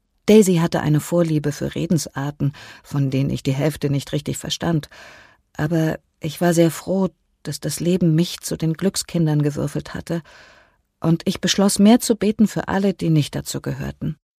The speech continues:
Meine Lehrerin, Miss Dunsart, mochte mich, glaube ich, nicht besonders. Sie forderte uns zwar immer auf, uns zu melden, wenn wir die Antwort auf eine Frage wussten,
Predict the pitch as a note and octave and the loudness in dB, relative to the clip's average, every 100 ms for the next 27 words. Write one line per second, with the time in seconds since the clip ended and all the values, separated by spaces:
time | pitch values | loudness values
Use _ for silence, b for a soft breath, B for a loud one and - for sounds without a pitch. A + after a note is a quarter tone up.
0 | _ _ _ _ _ _ _ _ _ _ | _ _ _ _ _ _ _ _ _ _
1 | _ _ G3 G#3 G3+ A#3+ A3 D#3 D3 C#3+ | _ _ 6 8 8 8 6 4 -2 -2
2 | C#3+ C#3+ - - D#3+ D#3 D3 F3 G3 G#3+ | 0 -4 -10 2 4 4 2 4 4 4
3 | D3+ D3 D3 - - F3+ F3+ G#3 A3+ G#3 | 2 -6 -8 -14 -8 4 6 6 6 6
4 | G3+ - F3 E3+ F3+ - E3+ D#3 - D3 | 6 0 -2 0 -2 -2 -2 -2 -4 -6
5 | B2+ C#3 C#3+ E3 - b b b b b | -4 -4 -4 -4 -8 b b b b b
6 | b - E3 E3+ G3 G#3+ G3 E3+ D#3 - | b -2 0 4 4 4 4 0 -2 -2
7 | - - D#3 C#3 - G3 - C#3 - C#3+ | -4 0 2 2 2 0 0 -4 -2 -2
8 | C3+ G#3 B3+ F#3+ C#3 C3+ C3+ C#3+ - C#3 | 0 2 4 4 4 0 -2 -4 0 2
9 | C#3+ C#3 C#3 C3 - C3+ C3+ - C#3+ D3 | 2 0 -4 -6 -2 -4 -4 -4 -4 -4
10 | C#3+ C#3+ - D3+ | -6 -6 -4 -4